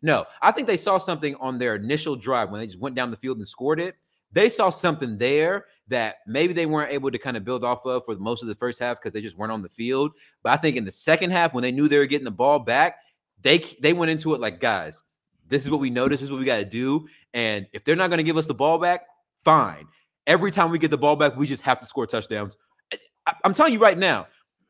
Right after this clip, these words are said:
faced with fourth downs, I mean, luckily they convert a lot of those fourth downs to, like,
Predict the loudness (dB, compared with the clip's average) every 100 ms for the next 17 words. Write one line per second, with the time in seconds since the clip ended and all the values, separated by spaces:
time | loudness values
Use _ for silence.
0 | -6 2 2 4 0 4 4 4 2 2
1 | 2 0 -4 -6 -2 0 0 0 0 0
2 | 0 -2 -4 -2 0 0 0 -2 -6 -6
3 | -6 -4 -6 -8 -10 -10 -12